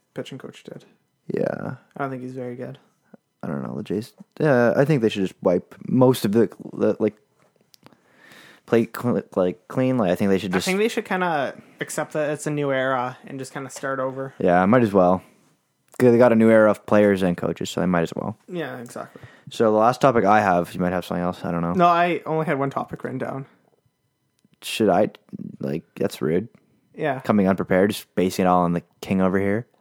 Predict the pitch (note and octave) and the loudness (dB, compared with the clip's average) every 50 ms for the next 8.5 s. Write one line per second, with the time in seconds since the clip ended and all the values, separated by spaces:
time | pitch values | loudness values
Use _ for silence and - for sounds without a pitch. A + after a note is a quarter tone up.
0 | _ - D3+ B2 A2 - - - _ _ _ _ _ _ _ _ - E2+ F2 - | _ -6 -4 -4 -6 -8 -12 -18 _ _ _ _ _ _ _ _ -4 -2 -2 -4
1 | - - - - - - - A#2 A#2 A#2+ B2 B2 C3 C3 A#2 A2+ A2+ A2+ A2+ A2 | -4 -10 -20 -20 -4 0 2 4 4 6 6 6 6 6 6 6 6 4 4 2
2 | G2 - - _ _ - B2+ C3+ B2 B2 A#2+ A#2 A2 - C3+ B2 A#2+ A#2 A2 A#2 | 0 -4 -14 _ _ 0 2 4 4 6 4 4 4 4 2 2 2 4 4 4
3 | G#2+ A#2 A#2 - A#2 A2 B2+ C#3+ - - _ _ _ _ _ _ _ _ _ _ | 4 4 2 2 2 2 2 2 -2 -6 _ _ _ _ _ _ _ _ _ _
4 | _ _ _ _ - _ - B2 B2 C3+ C3 - - - A#2 A#2 A2+ A#2 A2+ A2+ | _ _ _ _ -20 _ 4 4 4 4 4 0 2 2 4 6 6 6 6 6
5 | G#2+ - - _ _ _ _ _ _ _ _ _ _ _ _ _ _ _ _ _ | 4 2 -4 _ _ _ _ _ _ _ _ _ _ _ _ _ _ _ _ _
6 | - A#2 A#2+ B2+ C#3 C#3 C3 B2 A#2 A2 A2 G#2 G#2+ A2 - - D#3+ D3+ - D#3 | 4 6 8 8 8 8 6 6 4 4 4 4 2 2 2 0 -2 -2 -2 -2
7 | C3+ B2 A#2+ - - - B2+ B2 C3 C3+ D#3 - - G#2+ G#2+ A#2 B2 B2 B2 A2 | -2 -2 -2 -2 2 4 6 6 6 4 4 2 2 4 6 8 8 6 6 4
8 | A2 A#2+ B2 A#2 G#2 G2 G2 A2 B2+ C3 | 4 4 6 6 6 6 6 6 4 4